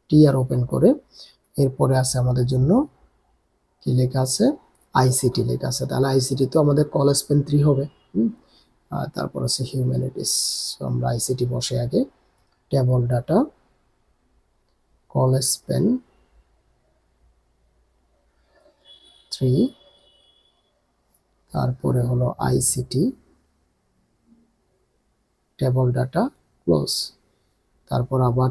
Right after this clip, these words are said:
টেবল ডেটা, হিউম্যানিটিজ,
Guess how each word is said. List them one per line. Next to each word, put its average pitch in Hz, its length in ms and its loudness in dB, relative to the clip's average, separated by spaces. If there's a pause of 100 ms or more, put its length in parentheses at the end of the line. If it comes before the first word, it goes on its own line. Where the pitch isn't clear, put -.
টেবল 127 280 2
ডেটা, 131 260 2 (2000)
হিউম্যানিটিজ, 127 840 -2